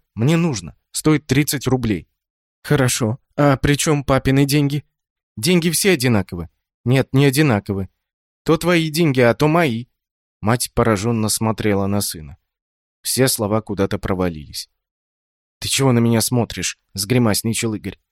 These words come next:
«Деньги эти папа для нас дает, а не наши. А мне нужно купить конструктор. И давай». Лицо у Игоря было ужасным. Это было соединение наглости, глупости и бесстыдства.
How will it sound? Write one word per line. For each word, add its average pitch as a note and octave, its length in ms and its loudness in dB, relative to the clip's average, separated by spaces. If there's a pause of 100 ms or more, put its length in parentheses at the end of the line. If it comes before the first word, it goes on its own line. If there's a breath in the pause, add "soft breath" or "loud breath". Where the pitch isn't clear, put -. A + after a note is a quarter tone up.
(420)
«Деньги D#3 440 2
эти B2 220 0
папа A2 380 2
для C3 260 2
нас C3 300 2
дает, A2+ 520 2
а C3 100 0
не D3 140 4
наши. A#2+ 560 0 (560)
А A2+ 100 2
мне D#3+ 220 4
нужно B2+ 300 0
купить D#3 320 -2
конструктор. A#2+ 720 -2 (420)
И C#3+ 120 2
давай». C3 440 2 (460)
Лицо A2+ 380 0
у C3 140 0
Игоря C3+ 460 2
было A2 240 0
ужасным. F2+ 600 -6 (420)
Это G#2+ 160 -2
было A2+ 220 2
соединение A#2+ 840 2
наглости, A2 680 0
глупости A2 720 -2
и A2 60 -4
бесстыдства. G2+ 720 -6